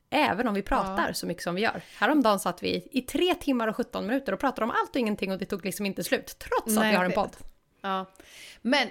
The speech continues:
Speaker 2: jag tänkte faktiskt på det, <clears throat> nu när du nämner det. För att, eh, nu när vi släpper detta avsnittet så bor jag ju i, då i Borås. Nu kommer vi ju ses betydligt mycket mer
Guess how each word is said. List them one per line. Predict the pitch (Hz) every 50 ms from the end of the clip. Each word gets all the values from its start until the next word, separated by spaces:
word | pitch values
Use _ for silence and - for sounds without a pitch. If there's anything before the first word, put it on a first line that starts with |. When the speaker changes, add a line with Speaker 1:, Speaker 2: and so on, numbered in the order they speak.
| -
Speaker 2:
jag | - 240 240 247 240
tänkte | 285 285 277 262 247
faktiskt | 220 285 277 - - -
på | - 220 190 190
det, | 220 202 143 - - - _ - - -
<clears throat> | - 262 262 262 277 277 269 247
nu | 220 208 202 196 185
när | 175 175 175
du | 175 185
nämner | 190 180 160 - 165 -
det. | - 175 - - - - - - _ _
För | - 233 226
att, | 220 220 220 220 -
eh, | 214 214 208 208 208 202 202 202 202 202 202 202 196 - - 214 240
nu | 269 285 277
när | 262 254
vi | 226 233
släpper | - 196 - -
detta | 170 170 - 185
avsnittet | - - - - 170 - 233 277 571 571
så | - - - 185
bor | 165 170 160 156
jag | 160 160 160 165
ju | 170 156 - -
i, | 170
då | 156 156 160 - -
i | - 165 160 151 156 -
Borås. | 170 156 - - 427 - - - - - _ _ _ _ _
Nu | 220 247 294 277 262
kommer | - 311 302 233 226 220
vi | 233 226
ju | 185 185
ses | 180 - - - - - - - - - - - - - _ _ _ _ _ _ _ _ _ -
betydligt | 196 185 - - - 359 330 240 175 156 - - -
mycket | 160 151 - 156
mer | 160 156 -